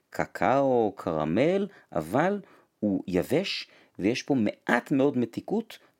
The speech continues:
פחות ממה שחשבתי שיהיה בהערכה הראשונה. האפטר מאוד מתון, אבל הוא לא קצר,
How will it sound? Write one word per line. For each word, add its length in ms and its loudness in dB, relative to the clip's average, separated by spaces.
פחות 380 -2
ממה 220 2
שחשבתי 920 -2
שיהיה 460 2
בהערכה 1200 -2
הראשונה. 520 -4
האפטר 580 2
מאוד 380 2
מתון, 520 2
אבל 180 4
הוא 120 4
לא 140 4
קצר, 480 -2